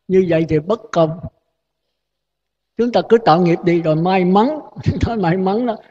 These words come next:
tức là trăm ngàn lần mới có một lần, nhưng mà giảng sanh, như vậy là cái nghiệp đi đâu? Người làm ác cũng thành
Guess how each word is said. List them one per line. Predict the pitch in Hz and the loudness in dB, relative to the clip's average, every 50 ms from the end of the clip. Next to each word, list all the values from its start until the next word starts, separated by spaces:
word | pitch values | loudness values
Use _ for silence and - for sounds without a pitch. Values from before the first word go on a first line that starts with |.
| - _ - | -20 _ -8
tức | - 226 - | -8 -6 -2
là | 185 160 | -2 -2
trăm | 135 - - 175 190 196 | -2 0 0 0 0 0
ngàn | 175 160 156 156 | 0 0 0 0
lần | 165 165 156 160 | 0 -2 0 0
mới | 165 190 | -2 -2
có | 196 - 240 | 0 0 0
một | 233 185 147 - - | 2 2 0 0 0
lần, | 165 151 143 156 160 131 _ _ _ _ _ _ - | 0 0 0 0 -4 -8 _ _ _ _ _ _ 2
nhưng | 185 202 202 190 175 | 4 4 4 4 2
mà | 165 156 | 2 2
giảng | 165 170 185 214 | 2 0 0 0
sanh, | 208 - 196 180 175 156 _ _ _ _ _ _ - | 0 0 -2 -2 -2 -4 _ _ _ _ _ _ 2
như | 202 208 196 196 170 | 4 6 6 6 4
vậy | 165 170 | 2 2
là | 185 180 156 151 | 4 2 0 2
cái | - 220 247 | 2 2 4
nghiệp | 220 170 160 170 - | 4 4 2 0 2
đi | 202 190 190 | 2 2 4
đâu? | 185 175 175 180 190 196 - - _ _ _ _ _ _ _ _ _ _ _ _ _ _ _ _ _ _ - | 4 2 0 -2 -6 -12 -20 -20 _ _ _ _ _ _ _ _ _ _ _ _ _ _ _ _ _ _ -6
Người | - 175 165 160 | -2 0 0 2
làm | 165 165 156 185 | 2 2 2 2
ác | 190 214 285 - - | 2 2 0 0 0
cũng | 202 220 226 | -2 -2 0
thành | 180 170 | 0 -2